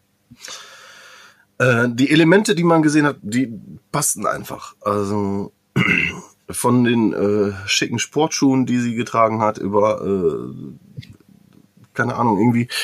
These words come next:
wirkt auch ein bisschen post-, postapokalyptisch, keine Ahnung, mit viel Zauberei und ja, lassen wir uns überraschen. Square Enix,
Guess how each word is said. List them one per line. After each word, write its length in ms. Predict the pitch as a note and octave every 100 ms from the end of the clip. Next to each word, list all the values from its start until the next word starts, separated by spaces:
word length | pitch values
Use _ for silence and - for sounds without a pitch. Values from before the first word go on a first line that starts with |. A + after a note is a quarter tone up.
| - - - -
wirkt 720 | D#2+ C#2+ - - G#2+ B2+ -
auch 100 | E3
ein 120 | D3+
bisschen 720 | E3 - E3+ D3+ D3 C3+ G2 - _ _
post-, 480 | - D#3+ - - - -
postapokalyptisch, 1200 | - D#3 - C3+ C#3 C3+ C3 A#2+ E3 - G3 F3 -
keine 300 | C#3 C3+ B2+
Ahnung, 300 | B2 C#3 C3+
mit 120 | B2+
viel 360 | - C#3 C#3 C#3
Zauberei 720 | - B2+ B2 A#2 B2+ C#3 -
und 260 | A#2 A2+ - - - - - _
ja, 200 | G2+ G2 E2+
lassen 180 | G2
wir 60 | A2+
uns 80 | G#2
überraschen. 500 | G2 F#2+ F#2+ - E2+
Square 320 | - G#2+ G#2
Enix, 480 | G2 G#2+ - -